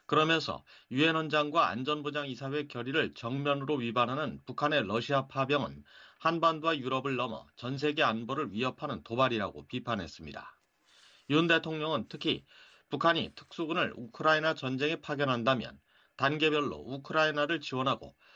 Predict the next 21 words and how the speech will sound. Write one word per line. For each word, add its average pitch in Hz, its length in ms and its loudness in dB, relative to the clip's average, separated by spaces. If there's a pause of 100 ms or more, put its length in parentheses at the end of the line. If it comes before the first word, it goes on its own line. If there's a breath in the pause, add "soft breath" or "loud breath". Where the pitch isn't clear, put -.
(220 soft breath)
또 143 100 4
한반도 175 500 2
안보에 131 380 2
필요한 165 400 -4
조치들을 139 520 -4
검토해놓고 131 680 -2
시행해 165 460 2
나갈 120 280 4
것이라며 107 460 -2 (640 loud breath)
우크라이나에 160 640 4
대한 143 320 2
무기 147 240 -6
지원과 143 400 2
관련해선 123 600 -2 (300 soft breath)
살상무기를 165 720 2
직접 - 360 -2
공급하지 151 540 0
않는다는 127 680 2
대원칙을 127 640 2
가지고 127 320 2
있었는데 117 640 -2